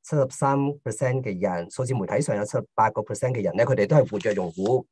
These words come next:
平均每日呢，上網呢，八粒鐘。所以呢，對我嚟講呢，有越嚟越多嘅數字、數碼工具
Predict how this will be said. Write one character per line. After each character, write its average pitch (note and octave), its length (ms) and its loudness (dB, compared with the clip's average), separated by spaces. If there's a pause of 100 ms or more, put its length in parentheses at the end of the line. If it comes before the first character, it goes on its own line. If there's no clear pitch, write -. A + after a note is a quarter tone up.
(640)
平 C#3+ 320 4
均 A3 160 6
每 E3+ 220 8
日 F3+ 80 8 (140)
呢， F3 240 6
上 C3+ 220 0
網 C3 120 0
呢， D#3 100 4 (140)
八 C#3 240 8
粒 D#3+ 120 2
鐘。 E3 300 4 (1400)
所 C#3 200 0
以 E3 80 2
呢， E3 120 2
對 E3+ 100 4
我 D3+ 220 2
嚟 A#2 140 -4
講 C#3 280 0
呢， D#3+ 220 0
有 C3+ 260 -4
越 B2 100 -16
嚟 G2 80 -12
越 A2 140 -16 (100)
多 E3 200 8
嘅 C3+ 180 4 (280)
數 E3+ 460 8
字、 E3 180 0 (360)
數 E3+ 240 6
碼 D3 320 4
工 F3+ 240 4
具 C3 300 0